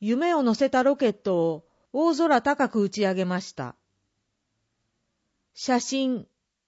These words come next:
二枚あります。一枚目は、教室でのスカイプ授業の様子。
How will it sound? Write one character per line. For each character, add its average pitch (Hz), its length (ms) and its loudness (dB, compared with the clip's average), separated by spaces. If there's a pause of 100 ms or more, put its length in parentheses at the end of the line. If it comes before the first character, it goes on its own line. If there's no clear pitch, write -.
(100)
二 294 200 -2
枚 269 280 2
あ 190 80 2
り 170 120 -2
ま 160 160 -4
す。 - 280 -20 (1000)
一 254 200 -6
枚 294 220 2
目 269 180 2
は、 170 240 -2 (440)
教 294 300 2
室 311 240 -2
で 311 100 2
の 262 120 2
ス - 140 -8
カ 277 120 2
イ 285 80 2
プ 285 120 0
授 262 140 -2
業 240 220 2
の 175 160 0
様 165 220 0
子。 151 320 -10